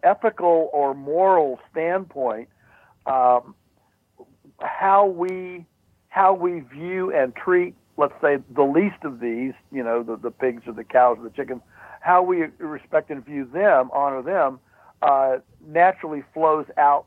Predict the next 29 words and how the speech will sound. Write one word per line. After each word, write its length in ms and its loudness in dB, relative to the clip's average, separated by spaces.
to 60 -10
the 100 -6
way 300 0
we 380 -8
honor 260 -4
and 120 -12
respect 540 -4
the 80 -8
greatest 480 2
of 140 -14
these, 280 -10
you 80 -14
know, 140 0
our 160 2
neighbor, 560 2
our 260 2
family, 440 -4
our 260 -2
friends, 340 -6
our 140 -8
whatever. 440 -2
And 180 -8
so 340 0
a, 260 0
a 180 -4
culture 440 0
that 180 -8
thrives 540 2
on 440 0